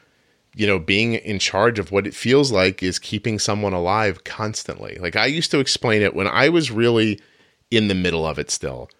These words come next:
and I really didn't have a handle on it. I would tell people,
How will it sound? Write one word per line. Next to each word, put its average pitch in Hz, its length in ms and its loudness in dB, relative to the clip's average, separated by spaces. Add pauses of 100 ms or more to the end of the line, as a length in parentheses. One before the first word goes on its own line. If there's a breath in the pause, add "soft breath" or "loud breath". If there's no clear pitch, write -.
(920)
and 90 100 -2
I 87 60 4
really 107 300 6
didn't 107 200 4
have 92 160 2
a 82 60 -2
handle 82 340 -2
on 71 200 -6
it. - 80 -12 (140)
I - 120 -4
would 92 200 0
tell 107 220 2
people, 95 500 -2